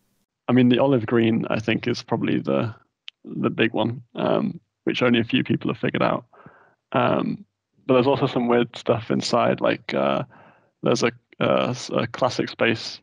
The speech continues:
slope printed in, inside the model because we had it available and we thought, um, it's a space set, so it probably should have it. It's the one with the kind of, uh, the grills on it, uh, that's in all the old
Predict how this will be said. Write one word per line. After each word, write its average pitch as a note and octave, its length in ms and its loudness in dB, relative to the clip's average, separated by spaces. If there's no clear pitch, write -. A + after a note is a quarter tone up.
slope - 440 -2
printed C2 500 -4
in, D2 260 -4
inside C#2 380 0
the - 80 -4
model A#1+ 220 0
because - 460 -8
we - 100 -2
had B2 140 -2
it A#2 120 0
available A2+ 340 0
and A#2+ 100 -4
we A#2 100 0
thought, - 360 -2
um, A2+ 460 -2
it's A#2 140 -4
a A2+ 60 -2
space A#2 320 0
set, A#2+ 340 0
so - 420 -4
it - 160 -6
probably - 440 -2
should - 200 -4
have - 180 0
it. - 100 0
It's A2+ 160 -2
the B2+ 80 0
one A#2+ 160 4
with A#2+ 160 2
the - 140 -2
kind B2+ 220 0
of, - 160 -4
uh, - 280 2
the - 120 -2
grills A#2 400 0
on A#1+ 100 0
it, - 120 -2
uh, - 240 -4
that's - 260 -4
in B1+ 120 2
all A#1 140 2
the - 100 2
old - 300 0